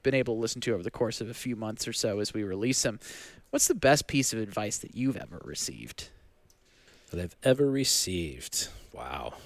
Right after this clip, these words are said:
Speaker 2: It's big. I love the on-the-spot questions.
Speaker 1: Gotta do, gotta go big for the final one.
Speaker 2: Yeah. Best advice is, you know, I, I look at, um, it's gonna be maybe a longer answer than you're, than you're looking
Speaker 1: That's
Speaker 2: for.
Speaker 1: okay.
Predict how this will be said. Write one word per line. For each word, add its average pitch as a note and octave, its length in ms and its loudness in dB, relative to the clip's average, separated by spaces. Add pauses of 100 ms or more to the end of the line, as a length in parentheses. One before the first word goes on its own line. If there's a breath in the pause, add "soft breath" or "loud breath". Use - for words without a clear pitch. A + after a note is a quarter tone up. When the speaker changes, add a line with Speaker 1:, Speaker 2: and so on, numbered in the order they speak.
(600 loud breath)
Speaker 2:
It's - 200 -18
big. D#2 440 -6
I D#2+ 60 -8
love D#2+ 240 -4
the D#2 100 -2
on-the-spot D#2+ 580 -6
questions. - 640 -6
Speaker 1:
Gotta D3 240 4
do, D#3 300 8
gotta D#3 260 10
go E3+ 180 8
big D3 340 8
for C3+ 120 4
the A#2+ 80 -2
final B2+ 420 2
one. A2 240 -2
Speaker 2:
Yeah. E2+ 280 0 (180)
Best A#2+ 280 2
advice F2+ 600 2 (220)
is, G2 680 8 (840 soft breath)
you A2+ 120 6
know, G#2 140 10
I, A2 180 10
I A2+ 80 12
look A2+ 320 10
at, G2 400 6
um, E2+ 400 -2 (560 loud breath)
it's - 120 -10
gonna F2+ 160 -2
be E2 140 0
maybe E2+ 280 0
a D2+ 40 -2
longer E2+ 420 -2
answer E2 360 0
than D#2 200 -2
you're, D2+ 180 -8
than D2+ 240 -8
you're D#2 120 -2
looking F2 260 0
Speaker 1:
That's - 180 0
Speaker 2:
for. G3+ 60 6 (100)
Speaker 1:
okay. E3 240 4